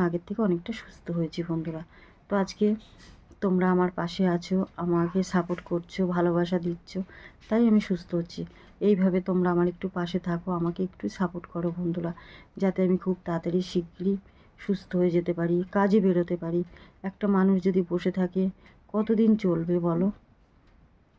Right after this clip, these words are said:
কতদিন চলবে এইভাবে বসে থাকলে? কি চলে সংসার? একজন গ্যাস দেয়, কেউ ডিম দুধ কিনে দেয়, কিন্তু এই দিয়ে তো চলতে পারে না, আমাকে তো ইনকাম করতে হবে। আমার মেয়ের পড়াশোনাটা বন্ধ আছে,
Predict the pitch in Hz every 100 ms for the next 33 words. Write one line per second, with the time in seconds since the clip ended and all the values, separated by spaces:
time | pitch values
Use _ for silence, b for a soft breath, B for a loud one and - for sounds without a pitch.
0 | _ _ - 220 240 240 220 190 170 180
1 | 185 185 185 175 175 175 180 180 180 185
2 | 185 180 190 185 175 175 180 170 - _
3 | b b b b 185 185 202 202 185 185
4 | 180 - _ _ 170 175 170 180 - -
5 | - 208 196 190 185 185 - 185 180 175
6 | - 180 175 175 165 185 - b b b
7 | 226 220 233 214 208 190 208 220 220 220
8 | 226 190 220 202 202 202 175 180 185 202
9 | 202 214 220 208 196 202 214 202 185 -
10 | 185 175 180 180 _ b b b b b
11 | 185 190 190 185 180 180 170 170 175 170
12 | 170 170 170 170 160 165 175